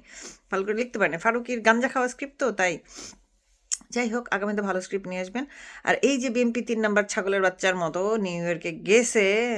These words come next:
নুনুচ্চের লগে, এই এবারের বাদামগুলা কিন্তু বিএমপির ওপর দিয়ে যাবে, বুঝতে পারছেন? বিএমপিটা এটা বুঝতে পারতেছে না, তিন নাম্বার ছাগলের বাচ্চা তো, তাই।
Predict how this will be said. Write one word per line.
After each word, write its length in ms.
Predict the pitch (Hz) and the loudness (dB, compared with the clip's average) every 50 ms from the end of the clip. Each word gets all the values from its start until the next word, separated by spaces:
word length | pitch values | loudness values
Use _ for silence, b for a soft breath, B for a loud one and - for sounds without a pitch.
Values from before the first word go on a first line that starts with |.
| 165 156 | -4 -4
নুনুচ্চের 520 | 170 180 185 202 202 196 - - 220 208 | -4 -2 0 0 -2 -2 -2 0 2 2
লগে, 460 | 190 175 165 160 151 151 170 214 277 - B B B B B B B | 4 4 4 2 4 2 2 0 0 -4 B B B B B B B
এই 140 | 175 190 | -2 -2
এবারের 400 | - - 202 202 220 233 233 233 | 2 4 4 6 6 6 6 4
বাদামগুলা 500 | 202 180 190 185 202 208 214 202 208 196 | 8 8 8 8 8 4 4 4 2 2
কিন্তু 240 | 185 185 185 185 185 | 2 0 -2 -4 -4
বিএমপির 420 | 180 175 196 196 190 190 202 180 170 | 2 2 2 2 4 2 2 2 2
ওপর 200 | - - 151 139 | 2 -2 -4 -2
দিয়ে 220 | - 147 143 139 | 0 0 0 2
যাবে, 220 | 139 131 - 151 | 0 0 -2 -2
বুঝতে 240 | 165 165 196 - - | -4 -6 -8 -4 0
পারছেন? 440 | 269 339 - - - 208 170 165 170 | 0 0 0 0 -2 -2 -2 -2 -2
বিএমপিটা 360 | 180 185 190 196 196 - 175 | -4 -4 -2 -2 -2 -2 -2
এটা 140 | 165 165 175 | -2 -2 -4
বুঝতে 300 | 170 180 220 226 - 190 | -4 -4 -6 -2 -2 -2
পারতেছে 320 | 151 139 - 147 147 - | -2 -2 -4 -8 -10 -10
না, 80 | 143 143 | -10 -10
তিন 160 | - - 196 | -8 -8 -6
নাম্বার 200 | 202 196 185 185 | -6 -4 -4 -4
ছাগলের 320 | 185 - 220 185 202 208 208 | -2 -2 -4 -2 0 0 0
বাচ্চা 220 | 214 214 - 262 | 0 -2 -4 -6
তো, 160 | 262 277 233 | -6 -6 -8
তাই। 300 | 220 - 175 170 156 202 | -6 -4 -4 -4 -4 -4